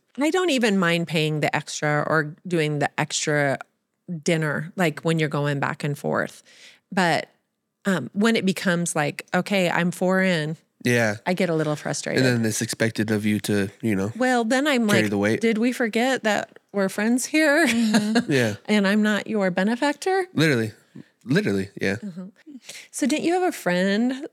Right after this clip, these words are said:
Speaker 1: who had a weird expectation of you?
Speaker 3: Yes. It was, um, it, I was celebrating something and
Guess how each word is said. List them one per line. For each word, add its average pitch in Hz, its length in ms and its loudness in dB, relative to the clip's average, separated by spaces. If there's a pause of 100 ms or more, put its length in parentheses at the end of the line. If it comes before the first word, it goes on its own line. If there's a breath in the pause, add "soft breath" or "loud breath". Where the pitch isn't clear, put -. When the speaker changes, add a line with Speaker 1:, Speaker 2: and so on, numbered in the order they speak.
Speaker 1:
who 190 240 2
had 196 240 2
a 208 140 2
weird 185 260 2
expectation 202 640 -4
of 175 100 0
you? 196 420 2
Speaker 3:
Yes. 254 540 -2
It 226 140 2
was, 240 320 2
um, 214 720 0 (340)
it, 220 400 2
I 226 120 2
was 240 120 2
celebrating 240 520 4
something 208 640 0 (520 loud breath)
and 208 760 2